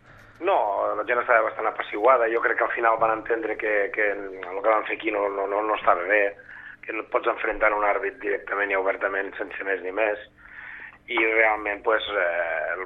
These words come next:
el resultat ja t'ho diu. Vull dir, si aquí haguessin jugat tot el partit també els haguessin caigut uns quants. Eh, tenen una manera de jugar una mica complicada, que és, que és pujar la, la, la línia de la defensa al mig del camp, però no pressionaven a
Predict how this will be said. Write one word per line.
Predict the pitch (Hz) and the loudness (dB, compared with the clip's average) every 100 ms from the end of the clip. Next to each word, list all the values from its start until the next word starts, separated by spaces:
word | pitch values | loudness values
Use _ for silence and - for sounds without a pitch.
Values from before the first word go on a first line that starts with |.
| - 90 | -10 -2
el | 107 | 0
resultat | 107 107 104 107 | 2 2 2 0
ja | 104 | 0
t'ho | 92 | -2
diu. | 98 101 | 0 -2
Vull | 87 85 | -2 -6
dir, | 90 87 - | -8 -8 -6
si | 98 | 0
aquí | 95 - 117 113 | 0 0 2 4
haguessin | 110 107 107 | 4 2 -2
jugat | 104 104 110 | 0 0 2
tot | 107 | 2
el | |
partit | 107 101 104 | 2 0 -4
també | 107 104 | -4 -2
els | 104 | -2
haguessin | 101 107 98 | -2 -4 -4
caigut | 95 92 101 | -6 -6 -10
uns | - | -10
quants. | 101 - - - - - - - - - - - 101 | -10 -10 -20 -20 -20 -20 -20 -18 -18 -20 -20 -16 -6
Eh, | 98 92 | -6 -2
tenen | 113 117 | 0 2
una | |
manera | 113 110 107 | 4 2 2
de | 107 | 2
jugar | 110 110 | 2 4
una | 107 | 2
mica | 107 113 104 101 101 - | -2 2 4 4 2 0
complicada, | 98 104 120 123 123 | -8 2 6 6 6
que | 117 | 2
és, | 92 - | -4 -10
que | - - | -14 -14
és | - | -8
pujar | 104 107 104 | 2 4 6
la, | 104 104 | 4 4
la, | 101 95 95 | 2 2 0
la | 95 98 | -2 -2
línia | 104 104 | -2 0
de | 98 | 2
la | 101 | 2
defensa | 98 110 - 104 | 0 -4 -6 -8
al | 95 | -8
mig | 98 | -6
del | 98 | -4
camp, | - 117 117 120 _ - - - - - - - | 4 4 4 -2 _ -20 -20 -20 -20 -20 -18 -4
però | 107 107 | -2 0
no | 110 | 0
pressionaven | 107 104 107 110 104 | -2 0 2 4 4
a | 104 | 4